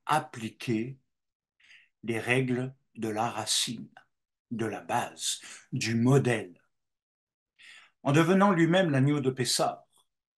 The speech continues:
Et <clears throat> également,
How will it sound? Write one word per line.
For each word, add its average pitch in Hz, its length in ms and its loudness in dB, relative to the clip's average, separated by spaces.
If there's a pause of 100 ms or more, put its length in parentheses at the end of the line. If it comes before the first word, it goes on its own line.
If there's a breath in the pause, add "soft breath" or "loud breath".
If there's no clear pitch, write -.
(2500)
Et 143 480 4 (360)
<clears throat> - 1500 -6
également, 139 640 0